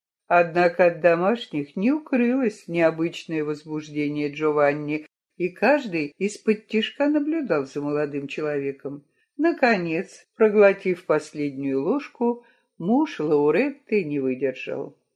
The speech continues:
«Я должен сообщить вам великую новость», — заявил он. Решился всё-таки, и родня умолкла, давно готовая внимать рассказу. «Американцы — такие славные ребята,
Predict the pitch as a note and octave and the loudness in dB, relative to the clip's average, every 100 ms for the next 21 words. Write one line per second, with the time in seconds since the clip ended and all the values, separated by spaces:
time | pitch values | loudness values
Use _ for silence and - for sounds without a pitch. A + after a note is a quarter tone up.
0 | _ _ D#3+ D3+ A3+ C#4 F#3+ B3+ B3 D#3+ | _ _ -8 2 4 6 6 6 4 2
1 | E3+ D#3 - D#3 D#3 - - D4+ D4+ G3 | -4 -4 4 4 4 -2 0 0 2 2
2 | F3 D3+ E3 G3 E4+ F4 E4+ D#4+ C#4+ C#4+ | 2 0 -2 2 2 4 2 4 4 4
3 | A#3 D#3+ C3 - _ _ D#3 D3 D3+ C#3 | 4 4 0 -4 _ _ -12 -6 -4 -2
4 | C#3 C3 B2+ B2+ - _ _ _ _ _ | -2 -2 -2 -4 -10 _ _ _ _ _
5 | A3+ C4 G#3+ - C3 A#2 - B2 - C3 | 0 2 2 0 -6 -6 -6 -8 -6 -8
6 | B2+ - - - - _ _ _ - D#3+ | -6 -10 -10 -10 -10 _ _ _ -4 2
7 | E3+ D#3+ D#3+ D#3 D3+ C#3+ C3+ - A#3 D#4 | 6 4 2 -6 -4 -2 -2 -4 -4 -2
8 | C#4 F#3 D#3 - D#3 D#3 D3+ _ _ - | 0 -2 -4 -4 0 0 -2 _ _ -2
9 | B3 D#4+ A#3 E3+ C#3+ D3 C#3+ G#3+ C#4+ D4 | 2 4 4 0 2 2 2 -2 -2 0
10 | C#4 A3 E3+ D3 C3 C3+ - D#3+ - - | 0 0 -2 -4 -4 -6 -4 -6 -6 -6
11 | B2+ B2+ C3+ - _ _ _ _ - F#3+ | -6 -6 -12 -14 _ _ _ _ 0 2
12 | A3 B3 B3 B3+ C4+ G#3 E3+ - C#3 - | 6 6 4 2 2 2 -2 -8 -4 0
13 | G3 - D#4+ F4 - - D4 C#4 A#3+ B3+ | -2 2 4 4 2 2 4 6 4 4
14 | B3+ C#4+ A3+ F3 - - | 4 4 4 4 4 0